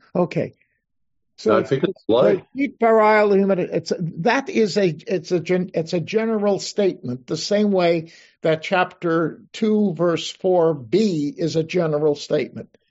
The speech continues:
Speaker 1: That's an introductory statement. God created heaven and earth. Okay. And, and chapter one and chapter two agree that God did the whole thing.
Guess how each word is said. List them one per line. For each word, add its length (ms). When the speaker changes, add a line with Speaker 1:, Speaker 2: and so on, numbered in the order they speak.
Speaker 1:
That's 320
an 100
introductory 840
statement. 360
God 320
created 460
heaven 340
and 120
earth. 240
Okay. 460
And, 300
and 400
chapter 440
one 320
and 160
chapter 360
two 320
agree 600
that 200
God 500
did 180
the 140
whole 260
thing. 320